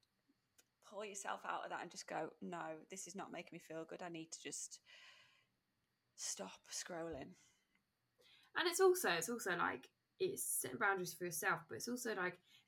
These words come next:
Speaker 2: being open with those boundaries about people in your life. If you've
Speaker 1: Yeah.
Speaker 2: got goals and you've got things that you're working on and you're working through, then it's having those people around you being like, you know, if I am scrolling or I am comparing myself to other people and things, please
Speaker 1: Mm-hmm.
Speaker 2: just, like, flag me up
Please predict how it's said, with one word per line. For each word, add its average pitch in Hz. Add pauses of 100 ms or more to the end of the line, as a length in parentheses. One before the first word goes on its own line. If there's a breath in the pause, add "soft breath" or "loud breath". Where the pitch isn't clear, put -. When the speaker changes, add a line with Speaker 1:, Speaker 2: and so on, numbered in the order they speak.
Speaker 2:
being 233
open 196
with 196
those 185
boundaries 175
about -
people 180
in 180
your 180
life. 190 (180)
If -
you've 240
Speaker 1:
Yeah. -
Speaker 2:
got 214 (200)
goals 165
and 170
you've 170
got -
things 180
that 175
you're 185
working 175
on 165
and 165
you're 165
working 165
through, - (500 soft breath)
then 185
it's 170
having 175
those 175
people 170
around 170
you -
being 160
like, 156 (840 soft breath)
you 392
know, 156 (460)
if 175
I 170
am 180
scrolling 160
or 160
I 170
am 175
comparing 170
myself -
to 196
other -
people 180
and 180
things, 170
please 190
Speaker 1:
Mm-hmm. -
Speaker 2:
just, -
like, -
flag -
me 185
up 185